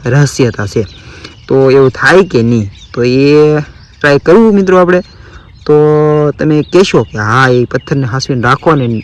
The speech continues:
તો હું નેક્સ્ટ વીડિયોમાં મિત્રો ત્યારે ટ્રાય કરી. પણ પહેલાં પત્તામાં આ પારસ પથ્થર છે કે નહીં એ તો જોવું તો હોય ને, તો તમે કોમેન્ટની અંદર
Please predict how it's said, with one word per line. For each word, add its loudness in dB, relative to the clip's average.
તો -8
હું -2
નેક્સ્ટ -2
વીડિયોમાં 2
મિત્રો 0
ત્યારે 0
ટ્રાય 2
કરી. 2
પણ -6
પહેલાં 0
પત્તામાં -2
આ 0
પારસ -6
પથ્થર -10
છે 0
કે 0
નહીં 0
એ -4
તો 0
જોવું 2
તો 0
હોય 2
ને, 2
તો -10
તમે -4
કોમેન્ટની -2
અંદર 0